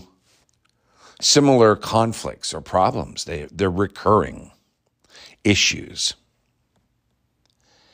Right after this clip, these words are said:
And in the end, we need to eventually, sometimes, evaluate, why is this happening?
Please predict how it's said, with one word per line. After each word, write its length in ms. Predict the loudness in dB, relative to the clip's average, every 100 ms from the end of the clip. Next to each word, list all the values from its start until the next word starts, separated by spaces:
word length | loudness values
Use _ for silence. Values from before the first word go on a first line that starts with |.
| _ _ _ _ 0
And 560 | 2 4 2 -2 -6 -12 _ _ _ _ _ _ _ _ _ _ _ -2
in 80 |
the 160 | 2 4
end, 520 | 4 2 0 -4 -6 -10 _
we 200 | -4 -2
need 360 | 0 0 -2 -4
to 480 | -4 -2 -2 -6 -10 _ _ _ _ _ _ _ _ _ _ _ _ _ -10
eventually, 640 | -4 -2 -2 -4 -4 -6
sometimes, 640 | -8 -8 -8 -8 -6 -8 -12 -18 -14 -12 -14 _ _ _ _ _ _ _ _ _ _ _ -20 -18 -4
evaluate, 640 | 2 4 4 2 -2 -6 -10 -10
why 320 | -2 2 4
is 100 | 2
this 200 | -2 -4
happening? 500 | -2 -2 -4 -12 -18